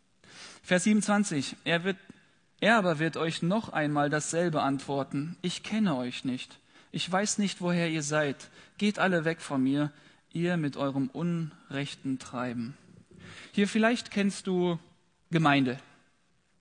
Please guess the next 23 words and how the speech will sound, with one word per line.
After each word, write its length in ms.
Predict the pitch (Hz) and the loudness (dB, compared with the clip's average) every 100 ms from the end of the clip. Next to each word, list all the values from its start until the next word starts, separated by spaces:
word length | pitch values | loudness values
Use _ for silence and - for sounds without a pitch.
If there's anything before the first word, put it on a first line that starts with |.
| _ - - - | _ -20 -20 -4
Vielleicht 420 | 208 233 233 - | 0 2 0 -4
kennst 380 | 190 190 170 - | -2 -2 -2 -4
du 280 | 170 165 165 _ | -4 -4 -6 _
das 180 | 185 - | -2 2
Abendmahl. 720 | 170 180 143 - 123 120 131 - _ - - - | 4 4 0 -2 -2 -4 -8 -14 _ -20 -20 -6
Vielleicht 380 | 220 233 233 - | 2 4 2 0
kennst 340 | 208 208 - | 0 0 -2
du 200 | 190 185 | -2 0
die 200 | 170 180 | 0 0
Taufe. 600 | - 226 226 - 127 - - - - - - | 2 0 0 -2 -4 -6 -18 -20 -20 -20 -14
Vielleicht 420 | - 180 208 202 | 0 4 4 4
kennst 340 | - 208 - 208 | 0 0 0 0
du 240 | 196 196 | 0 0
die 220 | 170 196 | 2 2
Bibel. 480 | 202 302 226 143 139 - _ - - | 4 4 2 0 -2 -12 _ -20 -18
Vielleicht 440 | - 202 226 208 | 2 4 4 2
kennst 320 | - 202 - 196 | 0 0 0 0
du 280 | 185 180 156 | 0 0 2
Gebete. 680 | 185 233 302 - 143 127 - - - - | 4 4 2 2 0 0 -8 -20 -20 -4
Vielleicht 380 | - 214 220 - | 4 4 4 2
kennst 340 | 208 196 - | 0 0 0
du 260 | 196 190 156 | 0 0 0
Segen. 720 | 156 277 285 170 131 123 | 2 4 4 4 2 0